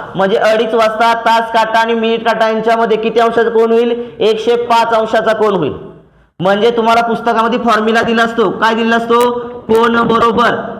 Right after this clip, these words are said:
काय कोन बरोबर असतो? अकरा छेद दोन एम वजा तीस एच, हा तुम्हाला फॉर्म्युला दिला असतो. हा फॉर्म्युला कसा तयार झालाय? ह्याच्यावरून तयार झालेला आहे, लक्षात ठेवायचं. फॉर्म्युला पाठ जर राहिला नाही तुमचा, तर लक्षात ठेवायचं की बाबा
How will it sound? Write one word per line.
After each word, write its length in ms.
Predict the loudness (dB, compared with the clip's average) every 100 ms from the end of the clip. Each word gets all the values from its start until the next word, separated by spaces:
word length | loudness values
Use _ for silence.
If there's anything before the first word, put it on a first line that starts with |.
| -2
काय 160 | 0 0
कोन 260 | 0 0
बरोबर 220 | 2 2
असतो? 240 | 0 0 0
अकरा 640 | 0 -2 -2 0 0 0 0
छेद 280 | 0 2 0
दोन 520 | 0 2 2 2 2
एम 440 | 0 2 0 0 -4 -10 -8
वजा 600 | -2 0 2 2 0 -2 -2
तीस 380 | -2 -2 -2 0 2 2 0 -4 -10 -8
एच, 440 | -2 0 0 -4 -10 -12 -6 0
हा 120 | 0 0
तुम्हाला 260 | 2 2 2
फॉर्म्युला 440 | 2 2 2 0
दिला 180 | 0 -2
असतो. 360 | 0 0 0 -2
हा 140 | 0
फॉर्म्युला 300 | 0 0 0
कसा 220 | -2 -2 0
तयार 120 | 0
झालाय? 280 | 2 2 2 0 -8 -14 -6
ह्याच्यावरून 400 | 0 2 0 2
तयार 160 | 0
झालेला 520 | 0 0 2 4 2 0 -6 -6 0
आहे, 460 | 0 2 0 0
लक्षात 280 | -2 -2 -4
ठेवायचं. 440 | 0 0 0 -4 -8 0
फॉर्म्युला 340 | 2 2 2
पाठ 280 | 2 2 2
जर 160 | 2 0
राहिला 280 | 0 0 2
नाही 240 | 2 0
तुमचा, 580 | -2 0 0 0 -6 -6
तर 80 | -2
लक्षात 300 | -2 0 0
ठेवायचं 460 | 2 2 0 0 -2
की 160 | 0
बाबा 300 | 0 2 2